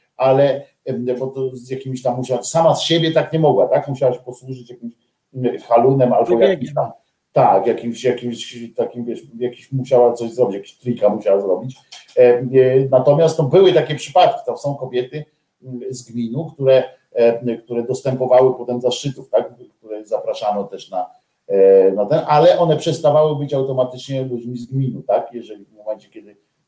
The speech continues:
Speaker 1: Bóg ich, ich tam dotknął palcem, czy Matka Boska jej, e, wtedy jeszcze nie Matka Boska, ale wtedy tam, mm, e, Bóg czy inny tam jakiś im przyszedł i po-, pogadał, ale jest takie coś, że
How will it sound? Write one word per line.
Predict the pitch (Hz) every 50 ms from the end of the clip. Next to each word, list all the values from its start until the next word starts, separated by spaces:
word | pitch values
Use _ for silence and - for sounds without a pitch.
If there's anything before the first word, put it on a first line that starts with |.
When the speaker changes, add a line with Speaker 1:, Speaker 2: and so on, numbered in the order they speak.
| _ _
Speaker 1:
Bóg | 101 101 - - 113 107 -
ich, | 113 101 101 - - -
ich | - - -
tam | 110 101 -
dotknął | - 113 101 - - - 104 98 98
palcem, | - 107 104 113 110 - 110 104 101
czy | - - 98 -
Matka | 95 95 - - 101 95 -
Boska | 104 101 - - - 87
jej, | 87 92 90 87 - _ _ _ _ _ _ _
e, | - 98 90 90 90 90 90 87
wtedy | - - 120 113 110
jeszcze | 101 98 - 120
nie | 120 131 131
Matka | 104 - - - 87 80
Boska, | 85 85 - - - 82
ale | - -
wtedy | - 98 87 80 90
tam, | 90 87 78 - _ _ _ _ _ _ _ _
mm, | 95 98 98 98 95 92 92 92 90 90 90 90 90 90
e, |
Bóg | 85 - 101 117 117 117 -
czy | - 101 101
inny | 104 107 104 98
tam | 101 98 92 92
jakiś | 92 90 - - 85 - - -
im | -
przyszedł | - - - - 92 92 - - 151
i |
po-, | - 87 87 - - _
pogadał, | - 87 - 85 - 113 139 139 135 - - _ -
ale | 120 127 131 127 123
jest | 123 131 135 143 156 - -
takie | 147 - - - 127 113 - - _
coś, | - 113 120 123 -
że | 113